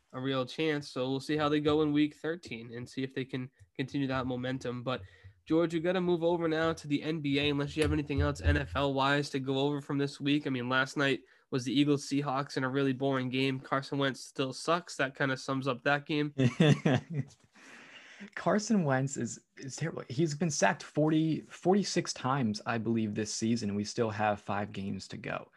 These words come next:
Speaker 2: I mean, last season, he was sacked thirty-seven for a career high. I mean, <laughs> this just goes to show the Eagles are not where they were a few years ago when they won the Super Bowl, which I have no idea <laughs> how they did. If <laughs> it was 'cause of Nick Foles, really,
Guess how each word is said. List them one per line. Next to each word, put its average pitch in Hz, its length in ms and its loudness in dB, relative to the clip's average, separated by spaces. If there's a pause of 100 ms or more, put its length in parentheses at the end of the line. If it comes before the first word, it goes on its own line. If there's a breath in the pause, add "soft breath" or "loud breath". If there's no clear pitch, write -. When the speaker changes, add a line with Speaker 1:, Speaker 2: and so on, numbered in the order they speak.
(520 soft breath)
Speaker 2:
I 123 100 -2
mean, 117 300 0
last 123 340 2
season, 110 380 0
he 117 140 -2
was 107 180 -2
sacked 107 300 0
thirty-seven 123 560 0
for 110 220 -2
a 107 40 -6
career 110 360 -2
high. - 500 -6 (760)
I 151 40 2 (200)
mean, 151 220 4
<laughs> 120 60 -8
this 156 220 2
just 175 180 -2
goes 143 260 4
to 107 80 -6
show 104 320 0
the 117 300 -4
Eagles 131 600 4
are 123 180 4
not 120 320 4
where 113 160 4
they 110 220 0
were 104 340 2 (340 loud breath)
a 107 60 -4
few 123 280 2
years 113 360 4
ago 107 260 2
when 107 180 -2
they 107 100 2
won 107 180 0
the 107 80 0
Super 113 340 2
Bowl, 107 140 2
which 107 180 0
I 127 80 0
have 120 100 2
no 113 200 4
idea 107 340 2 (120)
<laughs> - 100 -20
how 139 300 4
they 113 340 6
did. 98 400 0 (280 loud breath)
If 113 180 -2 (180)
<laughs> - 500 -14
it 135 100 2
was 147 160 4
'cause 131 220 4
of 110 80 6
Nick 104 180 2
Foles, 101 360 -2
really, 104 340 -2